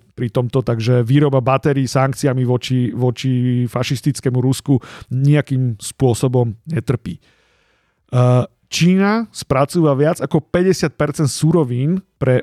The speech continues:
materiál na základné komponenty, z ktorých vyrábajú tri najvýznamnejšie firmy batériové články. A tie tri najvýznamnejšie firmy sú korejská L G Chem, potom je tu C A T L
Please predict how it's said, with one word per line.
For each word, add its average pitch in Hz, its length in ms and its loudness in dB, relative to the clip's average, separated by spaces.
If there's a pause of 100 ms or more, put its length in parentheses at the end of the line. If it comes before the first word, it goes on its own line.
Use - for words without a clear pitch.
materiál 151 500 0
na 135 140 0
základné 143 480 0
komponenty, 131 880 0 (160)
z - 80 -12
ktorých 170 500 0
vyrábajú 147 840 4
tri 175 240 2
najvýznamnejšie 147 880 2
firmy 143 320 2
batériové 131 580 2
články. 117 460 -4
A 107 80 -6
tie 131 160 -2
tri 170 320 2
najvýznamnejšie 147 720 0
firmy 139 320 0
sú - 160 -8
korejská 139 720 -2
L 156 240 2
G 156 160 0
Chem, 208 320 -2 (480)
potom 156 260 2
je 143 80 2
tu 131 140 0
C - 120 -6 (200)
A 165 80 4
T 151 240 -2
L 190 320 0